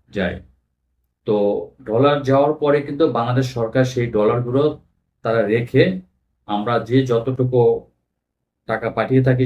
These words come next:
সে অনুসারে আমাদের ব্যাংক অ্যাকাউন্ট বা পিন নাম্বারে তারা পাঠিয়ে দেয়। তো ডলার কিন্তু তারা রেখে দেয়। এক্ষেত্রে কিন্তু তাদের কোনো ডিপোজিট বা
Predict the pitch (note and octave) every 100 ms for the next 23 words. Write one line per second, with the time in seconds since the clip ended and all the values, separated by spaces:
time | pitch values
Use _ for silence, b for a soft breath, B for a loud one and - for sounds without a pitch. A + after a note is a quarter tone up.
0 | B2+ A#2+ A2 A2 B2 A2+ G#2 G#2 G#2+ F#2+
1 | A2 G#2+ G2+ A2 G#2+ G2 F#2+ G#2+ G#2 G#2+
2 | A#2+ A#2+ G#2+ D3 F#3+ - _ _ _ _
3 | G#2+ - G2 F#2 F#2 - _ _ _ _
4 | - G#2 F#2+ A2 C3 C3+ E3 E3+ C3 D#3+
5 | A#2+ - G#2+ F#2 F2+ A2 C#3 D3 D3 E3
6 | D#3 D#3 D#3 C3 C3 C#3+ - B2+ D3 F#3
7 | - _ _ _ G#2 B2+ C3 C#3+ B2+ C3
8 | C3 C3 A#2+